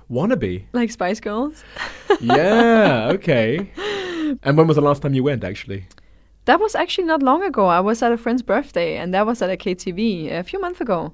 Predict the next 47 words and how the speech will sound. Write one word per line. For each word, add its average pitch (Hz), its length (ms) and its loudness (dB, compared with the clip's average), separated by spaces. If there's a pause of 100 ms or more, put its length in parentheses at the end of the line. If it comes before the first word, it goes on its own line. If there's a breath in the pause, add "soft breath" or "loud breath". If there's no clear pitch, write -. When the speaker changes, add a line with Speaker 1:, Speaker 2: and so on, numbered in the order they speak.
Speaker 1:
Very - 160 -4
Speaker 2:
Yeah, 202 200 2
Speaker 1:
good. 226 240 -4
Speaker 2:
yeah. 208 320 -4 (260 loud breath)
Speaker 1:
Yeah, 101 260 -4 (180)
it's 135 180 -6
one 156 140 2
of 156 40 0
those 147 180 2
things 143 240 -2
where 139 100 2
you 139 100 0
don't 160 180 -2
think 156 180 -6
about 120 200 0
it 101 80 -8
these 98 200 -6
days, 101 200 -4
but 131 80 -6
when 147 140 2
you 139 100 4
go, 143 280 2
it 123 160 0
is 127 80 -6
still 143 260 2
good, 131 340 4
right? - 80 0
Speaker 2:
Exactly. 190 480 -2 (160)
Speaker 1:
Mm, 92 220 -10
nice. - 360 -18 (120)
<laughs> 233 220 -4 (640 loud breath)
And 160 360 -2
the 139 120 -4
last 151 300 0
question, 135 320 -6
which 110 180 -6
comes 120 240 -4
from 113 340 -4
JustPod, 127 460 -4
which - 240 -16
is 101 200 -8
the - 120 -16
studio 110 380 -4
we're 95 120 -6
sitting 98 260 -8
in 95 120 -8
now. 113 300 -8